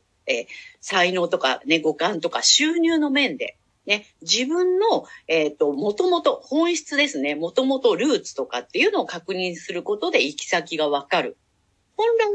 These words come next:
の自分の姿に目を向けるっていうことをね、このね、困難試練、えーと、火星の誘惑を突破できるんじゃないかなというふうに思っております。で、今回の満月が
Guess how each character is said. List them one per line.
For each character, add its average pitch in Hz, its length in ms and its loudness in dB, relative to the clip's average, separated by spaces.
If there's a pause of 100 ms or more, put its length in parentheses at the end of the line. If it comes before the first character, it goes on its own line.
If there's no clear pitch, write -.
(100)
の 277 80 2
自 233 160 -2
分 320 200 2
の 311 80 2
姿 311 420 0
に 269 140 2
目 208 240 0
を 190 120 0
向 147 180 -4
け 165 160 2
る 277 140 2
っ - 20 -4
て - 240 -4
い 349 60 0
う 359 60 -2
こ 370 140 -2
と 311 180 2
を 127 60 -6
ね、 143 220 -2 (220)
こ 170 120 -2
の 156 120 0
ね、 151 160 -2
困 165 260 -4
難 135 200 -4
試 151 180 -4
練、 135 340 -2 (260)
え 135 180 0
ー 135 80 -6
と、 - 100 -4
火 180 180 -4
星 185 220 4
の 170 140 2
誘 185 200 2
惑 196 240 -2
を - 40 -2
突 170 220 -4
破 147 120 0
で 143 120 0
き 143 120 -6
る 135 100 -2
ん 123 40 -8
じ 123 60 -4
ゃ 123 60 -4
な 147 100 0
い 151 80 0
か 135 120 -2
な - 240 2
と 302 180 0
い 320 100 -2
う 359 180 -2
ふ 392 200 0
う 320 60 -2
に 370 300 -4
思 151 280 0
っ - 80 -10 (160)
て - 240 2
お 143 100 0
り 127 300 -10
ま 180 480 -2
す。 - 260 -12 (260)
で、 370 280 2
今 269 160 2
回 220 180 6
の 196 120 -2
満 196 200 2
月 180 280 0
が 240 280 2